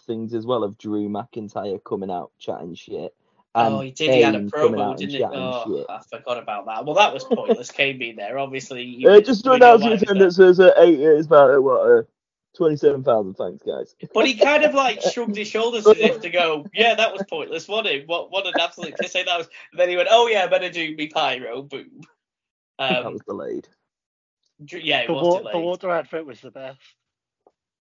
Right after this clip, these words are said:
Speaker 2: Which was that?
Speaker 3: Um, where the Maximum Male models, like, did a, like, a
Speaker 1: Yeah.
Speaker 3: pure, like,
Speaker 2: Ah,
Speaker 3: water
Speaker 2: yes,
Speaker 3: advert, they, like,
Speaker 2: the
Speaker 3: put water
Speaker 2: pure
Speaker 3: on them, so
Speaker 2: water.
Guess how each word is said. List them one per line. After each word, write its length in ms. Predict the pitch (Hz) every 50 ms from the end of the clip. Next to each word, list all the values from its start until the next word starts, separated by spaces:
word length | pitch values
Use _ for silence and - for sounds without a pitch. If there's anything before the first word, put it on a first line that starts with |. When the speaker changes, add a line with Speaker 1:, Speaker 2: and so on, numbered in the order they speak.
| _ _ _
Speaker 2:
Which 300 | 165 151 156 143 - -
was 160 | 156 143 135
that? 240 | 139 147 156 151 - - - _ _ _ _ _ _ _ _ _ _ _ _ _ _ _ _ _ _ _ _ _ -
Speaker 3:
Um, 260 | 165 160 170 175 202
where 140 | 175 180 175
the 80 | 165
Maximum 520 | 170 170 185 185 - _ _ 175 180 170 160
Male 220 | 165 160 160 156
models, 440 | 147 147 147 139 165 160 151 - -
like, 120 | 147 147 151 _ _
did 140 | - 147 -
a, 100 | 156 139
like, 180 | 135 135 135 -
a 60 | 143 -
Speaker 1:
Yeah. 160 | 135 127 117
Speaker 3:
pure, 40 | -
like, 80 | 151 160 165
Speaker 2:
Ah, 280 | 165 165 160 156 156 147
Speaker 3:
water 160 | 151 151 151
Speaker 2:
yes, 180 | 156 165 175 165 156 -
Speaker 3:
advert, 120 | 175 175
they, 140 | 156 156 156
like, 160 | 147 151 156 151
Speaker 2:
the 60 | 156 156 156
Speaker 3:
put 80 | - 139
water 100 | 143 311
Speaker 2:
pure 140 | - 185 180 175 - - -
Speaker 3:
on 60 | 151
them, 140 | 156 156 _
so 100 | - 160
Speaker 2:
water. 380 | 156 151 - _ - 123 110